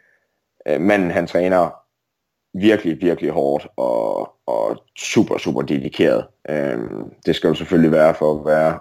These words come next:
oppe i den klasse der. Øh, og, men, øh, det gør han. Og når han så stiller op for at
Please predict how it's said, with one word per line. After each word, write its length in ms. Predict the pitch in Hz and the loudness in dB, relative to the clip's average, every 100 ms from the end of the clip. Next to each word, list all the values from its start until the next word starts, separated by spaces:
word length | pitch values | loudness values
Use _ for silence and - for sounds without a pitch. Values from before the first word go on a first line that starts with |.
| - | -2
oppe 200 | 76 73 | 0 0
i 20 | |
den 140 | 76 | -4
klasse 360 | - 76 78 71 | 0 0 2 2
der. 200 | 71 67 - _ - | 2 0 -6 _ -4
Øh, 300 | 71 67 - | -2 -2 -2
og, 160 | - 76 | -2 0
men, 280 | 73 82 | 2 2
øh, 160 | 82 80 - | 4 2 2
det 100 | 87 | 4
gør 120 | 92 | 4
han. 180 | 92 78 - - _ _ _ | 4 0 -8 -20 _ _ _
Og 100 | - | -2
når 80 | 90 | 2
han 100 | 87 | 2
så 140 | 80 98 | 2 0
stiller 260 | 104 90 | 2 4
op 160 | 92 92 | 4 4
for 180 | 92 | 0
at 60 | 82 | 0